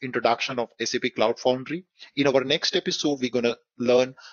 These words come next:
how to start your free trial account with S A P Cloud Foundry with S A P Business Technology Platform, and then onboard yourself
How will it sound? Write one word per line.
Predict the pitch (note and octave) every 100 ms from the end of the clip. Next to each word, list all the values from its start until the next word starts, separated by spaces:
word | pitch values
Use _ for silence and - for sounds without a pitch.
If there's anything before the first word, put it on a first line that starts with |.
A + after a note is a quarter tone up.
| _
how | C3 B2
to | F#3+
start | F#3+ - - - D3 E3 F#3
your | C#3 A#2
free | - D3+ D3+
trial | D3 C#3 A#2
account | A#2+ - A#2 C#3 -
with | A#2 -
S | A#2 A#2+
A |
P | B2
Cloud | B2 A2+ A#2
Foundry | A#2+ A#2 A#2+ C#3 E3 _ _ _
with | B2 A#2+ -
S | A#2
A | C3
P | A#2+ A2
Business | A#2 A2 C3+
Technology | B2+ A#2+ G#2 A2+
Platform, | A2+ G#2 - A#2 C#3 D#3+ - - B2+
and | C3 B2+
then | C3+ C3+ C3+ -
onboard | B2 B2 C3 D3 D#3
yourself | D3 C3 C#3 A#2+